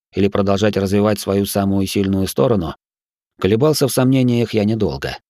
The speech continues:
Хмыкнув, снова отправил поток силы в меридиан,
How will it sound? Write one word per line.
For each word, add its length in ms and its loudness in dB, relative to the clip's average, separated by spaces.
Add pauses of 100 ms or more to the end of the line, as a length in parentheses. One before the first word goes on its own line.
(260)
Хмыкнув, 560 -2 (100)
снова 400 0
отправил 400 0
поток 340 -2
силы 280 2
в 60 0
меридиан, 580 2